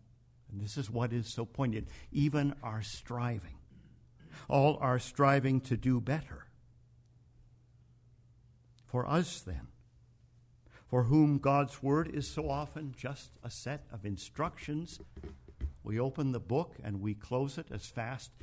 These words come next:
as we can get something out of it. From God to us, and for whom prayer is so often just a set of instructions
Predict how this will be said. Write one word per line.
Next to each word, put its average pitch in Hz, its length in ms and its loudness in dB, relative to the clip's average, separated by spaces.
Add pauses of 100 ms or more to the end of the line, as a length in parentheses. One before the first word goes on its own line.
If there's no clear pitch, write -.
(180)
as 101 100 -6
we 113 120 -4
can 101 200 -6
get 123 300 -6
something 113 380 -6
out 110 200 -6
of 110 140 -8
it. 160 80 -14 (2250)
From 151 200 4
God 131 380 8
to - 220 12
us, - 480 -2 (600)
and 139 200 4
for 139 140 4
whom 147 220 6
prayer 156 360 4
is 147 200 -2
so 147 240 -2
often 147 300 0
just 143 240 -6
a 135 60 -8
set 139 200 -4
of 135 140 -4
instructions 131 800 -6